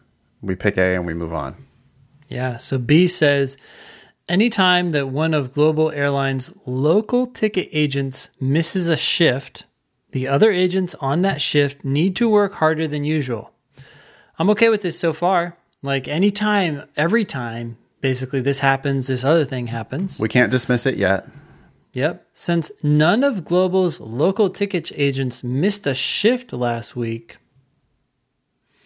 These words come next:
Speaker 2: the airline's local ticket agents did not have to work harder than usual
Speaker 1: Mm.
Speaker 2: last week." Okay, so this is flawed.
Speaker 1: I wish they wouldn't do this. This is, I think, a, i-, if I were writing the test,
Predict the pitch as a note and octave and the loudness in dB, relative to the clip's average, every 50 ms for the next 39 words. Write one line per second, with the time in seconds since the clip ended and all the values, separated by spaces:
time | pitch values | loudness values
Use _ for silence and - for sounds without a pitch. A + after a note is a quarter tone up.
0 | _ _ _ _ _ _ _ _ _ _ - - - - - - - _ _ _ | _ _ _ _ _ _ _ _ _ _ -20 -20 -20 -20 -20 -20 -20 _ _ _
1 | _ _ _ - C3+ C3 - - D#3+ F3+ G#3 A3+ A#3+ B3+ C4+ C4+ B3+ G#3 D#3 C#3+ | _ _ _ -8 -8 -8 -4 -2 2 2 2 4 4 2 2 2 2 2 2 2
2 | D3+ E3+ F3+ F3+ F#3 E3+ - - - F3+ F3+ F3+ - - D#3+ D3+ D3 C#3 C#3+ C#3+ | 2 2 2 2 0 -2 -2 -2 -4 -2 0 -2 -2 0 2 2 2 2 2 0
3 | C3 C3+ - - C#3 B2+ C3+ D3 D#3 E3 D#3 D#3+ D3+ - - C#3 C3 C#3 C#3 B2+ | -2 -2 -2 0 0 2 2 2 2 2 2 -2 -2 -2 0 2 2 2 2 0
4 | - - - E3+ F#3+ G3+ G#3 F#3 D#3 D#3 C#3+ C3+ - F#3+ - - - - C3+ B2+ | -2 0 2 2 4 4 2 2 2 0 2 4 4 4 6 6 6 4 4 2
5 | B2 A#2 A#2 A#2 - B2 B2+ A#2+ A2+ G#2+ - - - - - C#3 - - - - | 2 0 -2 -4 -4 -2 -2 -2 -2 -4 -8 -14 -18 -18 -16 -16 -16 -16 -18 -20
6 | - - - F#3 G#3+ G#3+ A#3 G#3+ E3+ C3 - - F3 E3+ F3 C#4 D4+ C#4+ - E4 | -12 -4 0 0 2 4 4 4 4 2 0 -2 -2 0 0 0 0 0 0 0
7 | D4 - - - E3+ E3 C3+ A2+ G#2+ A#2 B2+ C#3 - - - - - G2+ G2+ A#2 | -2 -2 0 2 4 4 4 4 0 -4 -6 -8 -10 -14 -16 -8 0 2 4 4
8 | C3+ D#3 C#3+ - - B2 G#2+ G2 G#2 G#2 F#2+ F#2 - - - F2+ F2+ F2 D#2 E2+ | 4 4 4 2 2 0 2 2 2 0 0 0 -2 -2 -2 -2 -2 -2 -2 -2
9 | E2 E2 D#2+ - - - - - - - - B2 C3+ - - C#3 B2 G#2 - A#2 | -2 -2 -2 -4 -8 -8 -10 -12 -4 0 0 0 2 2 0 0 0 0 -2 -2
10 | - G2 G2+ G#2 G2 - - A2 G#2 G#2 G2 - - - - G2 F#2+ F#2 F2+ F2+ | 0 0 0 0 0 0 -2 -2 -2 -2 -4 -6 -8 -6 -2 0 0 0 0 -2
11 | F2 E2+ E2 - - - - A2 A#2 - - B2+ A#2 - B2+ C#3 D3+ D3 C#3+ C#3 | -2 -4 -6 -8 -12 -4 0 0 0 0 0 -2 0 2 2 2 2 0 0 -2
12 | B2+ A2+ A2+ G#2+ A2 A2+ A#2 A2+ A2+ G#2 F#2+ F#2 - - F#2 F#2 G#2 - - - | -2 0 0 0 0 0 -2 -2 -2 -2 -4 -4 -4 -2 -2 0 0 -2 -4 -8
13 | - | -10